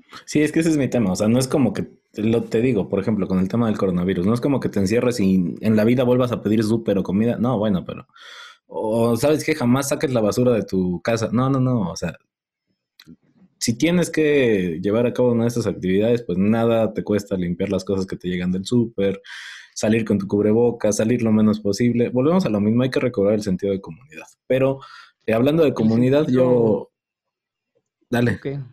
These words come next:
Speaker 1: No,
Speaker 2: El,
Speaker 1: no, no,
Speaker 2: el
Speaker 1: el sentido.
Speaker 2: sentido común, cabrón, ¿no? <laughs> El
Speaker 1: Sí, a
Speaker 2: sentido
Speaker 1: veces
Speaker 2: común que
Speaker 1: sí.
Speaker 2: muchas veces es el mucho me-, el mucho menos utilizado,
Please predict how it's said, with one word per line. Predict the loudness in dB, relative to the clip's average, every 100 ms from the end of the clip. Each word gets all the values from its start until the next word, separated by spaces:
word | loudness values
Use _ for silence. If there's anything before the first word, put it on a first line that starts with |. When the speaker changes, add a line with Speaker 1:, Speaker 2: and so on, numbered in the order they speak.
| _ _ _ _ _
Speaker 1:
No, | 0 2
Speaker 2:
El, | 4
Speaker 1:
no, | 4
no, | 4
Speaker 2:
el |
Speaker 1:
el | 2
sentido. | 0 2 2
Speaker 2:
sentido | -2 -8
común, | -12 -8 -8 -8
cabrón, | -12 -16 -18 -18
¿no? | -18 -18 _ -20
<laughs> | -12 -10 -8 -10 -8 -10 -12 -20 -20 _
El | -12 -2
Speaker 1:
Sí, | 2 4
a |
Speaker 2:
sentido |
Speaker 1:
veces | 2 2 0
Speaker 2:
común | -2 -4
que |
Speaker 1:
sí. | -12
Speaker 2:
muchas |
veces | -12 -14 -16
es | -20
el | _ _
mucho | -18 -14
me-, | -12 -12 -16
el | -20 -18 -16
mucho | -14 -14 -14 -14 -16 _ _ _
menos | -14 -12 -12 -12
utilizado, | -16 -18 -16 -16 -16